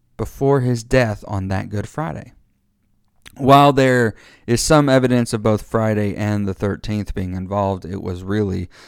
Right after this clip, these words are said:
until the nineteenth century, though, that the combination of Friday the thirteenth was considered an unlucky day.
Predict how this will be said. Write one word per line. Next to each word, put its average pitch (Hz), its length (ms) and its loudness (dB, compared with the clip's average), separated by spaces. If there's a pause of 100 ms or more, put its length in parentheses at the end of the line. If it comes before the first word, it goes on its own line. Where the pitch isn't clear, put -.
(140)
until 104 260 -2
the 90 100 -4
nineteenth 113 540 -4
century, 92 580 -8 (600)
though, 98 320 2
that 90 280 -4 (200)
the 101 80 -8
combination 120 560 0
of 101 80 -4
Friday 98 680 -4
the 98 220 -6
thirteenth 101 760 -4
was 101 300 -6
considered 92 600 -4
an 95 220 -6
unlucky 98 1200 -8 (400)
day. 98 460 -6